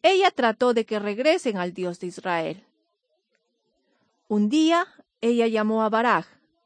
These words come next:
Él fue el líder del ejército de Israel. Ella le dijo, "Lleva diez mil hombres al monte Tabor. Sísara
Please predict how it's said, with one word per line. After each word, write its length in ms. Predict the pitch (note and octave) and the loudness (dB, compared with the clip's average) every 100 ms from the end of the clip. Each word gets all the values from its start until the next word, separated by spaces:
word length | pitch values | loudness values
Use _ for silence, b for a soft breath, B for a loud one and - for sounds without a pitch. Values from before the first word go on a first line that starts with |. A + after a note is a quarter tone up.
| _ _ _ _ _ _ - | _ _ _ _ _ _ -6
Él 180 | A3 | -4
fue 220 | G#3 B3 G#3+ | -4 -4 -2
el 80 | |
líder 340 | A3 C#4+ C4+ G#3 | -2 -2 -2 -4
del 140 | G3 | -6
ejército 580 | G3 A3+ A#3 - A3+ A3+ | -8 -6 -8 -8 -10 -8
de 80 | G3+ | -8
Israel. 560 | G3 G3+ G3+ F#3 G3+ _ _ _ _ _ _ _ _ _ _ _ _ _ - | -10 -8 -8 -8 -12 _ _ _ _ _ _ _ _ _ _ _ _ _ -8
Ella 260 | G#3+ A3 A3+ | -2 0 2
le 140 | B3 | 0
dijo, 440 | C4+ B3+ - F#3 - _ _ _ _ _ _ _ - | -2 -6 -8 -18 -20 _ _ _ _ _ _ _ -12
"Lleva 420 | A#3 D#4 D#4 C#4+ | 0 2 4 4
diez 320 | A#3 C4+ C4+ | 4 0 0
mil 200 | F4+ F4+ | -4 2
hombres 400 | F4 E4+ A#3 G3+ | 4 4 2 0
al 100 | G3+ | -2
monte 380 | G3 G3 F#3 F#3+ | -2 -2 -2 -6
Tabor. 480 | - F3 D#3+ D#3 _ _ _ _ _ _ _ _ _ _ _ | -4 -4 -4 -8 _ _ _ _ _ _ _ _ _ _ _
Sísara 840 | - - - E4 - G3 F3 D3 | -20 -6 4 4 4 -4 -4 -6